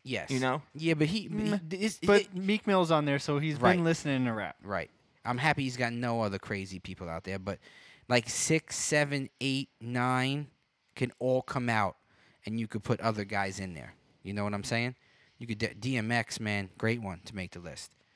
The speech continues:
Speaker 1: But my, yo, one of mine though is, is the genius, the jizza. He's got, he would have to be on my list too. But great list, Mike Tyson.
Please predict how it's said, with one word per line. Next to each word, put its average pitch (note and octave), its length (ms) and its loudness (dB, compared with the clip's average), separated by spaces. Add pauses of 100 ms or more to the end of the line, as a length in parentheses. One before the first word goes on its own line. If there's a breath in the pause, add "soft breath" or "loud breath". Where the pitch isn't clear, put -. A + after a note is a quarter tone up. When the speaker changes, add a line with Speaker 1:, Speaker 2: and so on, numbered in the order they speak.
(480 soft breath)
Speaker 1:
But B2 100 -8
my, D3+ 160 -10
yo, B2+ 200 0
one C3+ 160 0
of C3+ 80 -2
mine C3+ 300 4
though B2+ 120 6
is, A2+ 180 4
is A2 200 -4
the G#2+ 100 -4
genius, A#2 480 -2
the G#2 100 -8
jizza. A2+ 380 0
He's B2 260 -6
got, A2+ 180 -6
he B2 180 -6
would A#2+ 100 -2
have A#2 160 -2
to B2 60 -12
be A#2 160 -8
on A2 100 -6
my A2 160 -6
list G#2+ 300 -8
too. A2 160 -2
But G#2 180 -6 (320 soft breath)
great F3+ 260 4
list, F#3+ 280 4
Mike B2+ 180 0
Tyson. C#3 400 2